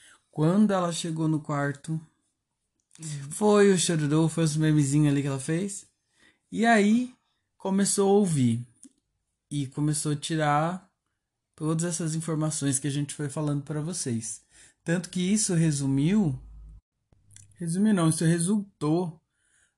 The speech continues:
Speaker 1: num, em algumas coisas que eu nunca vi a Carla fazendo dentro do programa. Eu vi a Carla contando grupos
Speaker 2: Aham.
Speaker 1: essa madrugada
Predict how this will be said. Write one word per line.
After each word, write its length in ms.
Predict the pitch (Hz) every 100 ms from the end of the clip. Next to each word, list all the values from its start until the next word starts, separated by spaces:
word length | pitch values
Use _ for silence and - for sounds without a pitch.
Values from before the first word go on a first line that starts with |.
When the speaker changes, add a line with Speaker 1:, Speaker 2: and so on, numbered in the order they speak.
| -
Speaker 1:
num, 1080 | 156 160 165 165 165 160 156 151 143 135 - _ 156
em 100 | 165
algumas 320 | 160 196 -
coisas 180 | 196 -
que 60 |
eu 40 | 190
nunca 180 | 208 196
vi 120 | 196
a 60 |
Carla 260 | 165 170 170
fazendo 680 | 165 165 156 147 127 117 127 -
dentro 420 | 113 123 120 120
do 100 | 113
programa. 520 | 120 123 120 107 107 -
Eu 120 | 156
vi 120 | 147
a 60 | 156
Carla 280 | 151 147 147
contando 680 | 165 190 208 165 160 190 180
grupos 760 | 147 135 139 - 214 - - - -
Speaker 2:
Aham. 540 | 147 147 139 131 143 220
Speaker 1:
essa 260 | 127 - 127
madrugada 800 | 127 123 120 120 110 113 151